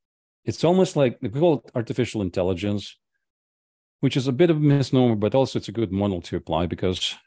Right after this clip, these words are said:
um, you have to deal with it w-, in a way that is somewhat similar to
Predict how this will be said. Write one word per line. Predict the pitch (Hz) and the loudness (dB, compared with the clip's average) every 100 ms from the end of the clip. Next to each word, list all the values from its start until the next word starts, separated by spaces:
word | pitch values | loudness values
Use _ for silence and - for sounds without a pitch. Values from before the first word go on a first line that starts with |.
| _ - | _ -2
um, | 92 92 | 0 0
you | 113 | 2
have | 135 127 | 2 2
to | 131 | 0
deal | 113 110 | 0 2
with | 104 | 2
it | 101 - - _ _ _ | 0 -4 -18 _ _ _
w-, | 110 117 - _ - | -4 -4 -8 _ 0
in | 120 | 4
a | 113 | 4
way | 104 127 127 120 113 127 - | 4 2 4 2 2 -2 -10
that | 113 104 | -6 -2
is | 101 - | -4 -2
somewhat | 139 160 - | -2 -2 -4
similar | - 120 104 95 | -2 0 0 -2
to | - 95 92 90 | -4 -6 -4 -8